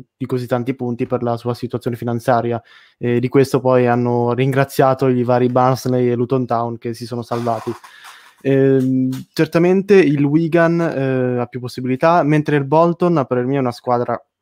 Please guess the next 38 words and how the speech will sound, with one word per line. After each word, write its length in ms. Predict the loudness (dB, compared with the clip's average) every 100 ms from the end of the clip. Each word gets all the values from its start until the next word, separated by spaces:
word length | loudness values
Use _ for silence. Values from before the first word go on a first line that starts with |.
| _ _
che 120 | -10
comunque 680 | -6 -4 0 0 2 0 -2
è 80 | -2
quasi 260 | -2 -2 -2
una 100 | -2
decina 380 | -2 -2 -2
d'anni 280 | 0 0 -2
che 120 | -6
non 160 | -8 -8
vediamo 260 | -6 -4 -6
in 100 | -6
Premier 320 | -4 -4 -2
League, 420 | -4 -4 -4 -4 _ -20 -20 _
e 480 | -2 2 4 4 2
penso 840 | 2 2 2 0 0 2 2 0 -2
che 220 | -2 0
almeno 320 | 2 2 2
la 100 | 2
metà 260 | 2 0 -2
ce 120 | -2
ne 60 | -6
vorrà 260 | -2 -2
ancora 280 | -2 -4 -8
prima 260 | -6 -10 -10
che 100 | -14
si 140 | -10
riveda 260 | -6 -2 -4
a 40 |
questi 280 | -4 -10 -6
livelli. 480 | -4 -2 -2 -4 -6 _ _ _
Eh, 240 | -2 0 0
lo 160 | -2
stesso 300 | -2 -2 0
discorso 440 | -2 0 0 0 0
magari 440 | 2 2 2 -2
per 140 | -4
il 60 | -6
Wigan. 400 | -4 -4 -4